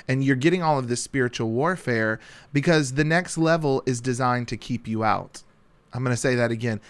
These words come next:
The next level is designed to keep you out. I believe it's Corinthians. It says, "Behold, there's a great and effectual door before me, but there are many adversaries."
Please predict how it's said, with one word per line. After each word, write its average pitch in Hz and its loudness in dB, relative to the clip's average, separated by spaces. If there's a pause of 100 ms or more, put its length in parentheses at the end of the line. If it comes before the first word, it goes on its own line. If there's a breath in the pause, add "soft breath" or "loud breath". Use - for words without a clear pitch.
(240 loud breath)
The 131 -2
next 160 0
level 147 0
is 120 -2
designed 120 -2
to 117 -6
keep 110 -8
you 110 -2
out. 113 2
I 104 -2
believe 113 -4
it's 95 -6
Corinthians. 110 -6
It - -12
says, 107 -4 (460 loud breath)
"Behold, 131 2
there's 120 2
a 113 -2
great 127 0
and 117 -2
effectual 113 -4
door 117 0
before 135 -2
me, 117 -2
but 110 -4
there 113 0
are 110 0
many 110 -4
adversaries." 113 -4